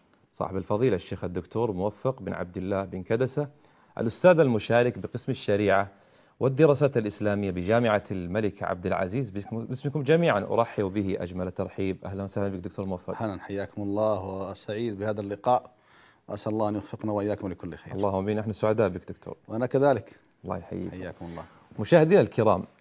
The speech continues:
Speaker 1: العلم بأسماء الله الحسنى وصفاته والتعبد بها هو قطب السعادة وطريق الفلاح والنجاح، فمن رام السعادة وابتغاها فليأخذ نفسه بأسماء الله وصفاته،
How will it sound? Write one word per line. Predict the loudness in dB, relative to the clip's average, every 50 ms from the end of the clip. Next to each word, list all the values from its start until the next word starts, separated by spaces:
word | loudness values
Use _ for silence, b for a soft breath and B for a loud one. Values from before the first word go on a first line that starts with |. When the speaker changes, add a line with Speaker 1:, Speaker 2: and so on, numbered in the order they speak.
| _ 2
Speaker 1:
العلم | 2 4 4 2 2 2 2
بأسماء | 2 2 2 0 0 0 0 2 2 2 2
الله | 4 4 4 4 4
الحسنى | 0 -2 -2 -4 -4 -4 -2 0
وصفاته | 2 2 2 0 -2 -2 0 0 0 0 -2 -6 -8 -10 -6 -4
والتعبد | -4 -4 -4 _ 0 2 2 2 2 0 0 -2 -2 -2 0
بها | -2 0 2 2 2 0 -2 -4 -6 _ _ _ _ -2
هو | -2 -2
قطب | -2 -4 -6 -8 -6 -8 -10
السعادة | -10 -4 0 0 2 2 2 2 0 -2 -2 -2 -2 -2
وطريق | -2 -2 0 0 0 0 -2 -2 -2 -4
الفلاح | -4 -2 0 2 2 2 2 0 -4 _ B B B B B B B B B B
والنجاح، | 0 2 4 4 4 4 6 4 4 4 2
فمن | -2 -2 -2 -2
رام | 0 2 4 4 4 2
السعادة | 0 0 2 4 4 4 4 4 0 -2 -4 -6
وابتغاها | -6 -8 -8 -4 -2 0 2 2 2 2 0 -2
فليأخذ | -2 0 0 2 2 2 2 2 0 -2 -8 -6 -4 -2
نفسه | -4 -4 -2 -2 -2 -2 0 -2 -2
بأسماء | -2 -4 -4 -6 -6 -6 -4 -2 -2 -2 -2
الله | -2 0 2 2 2 2 2 -2 -4 -6 -8 b b b b b b 0
وصفاته، | 0 2 4 2 4 4 4 4 2 0 -6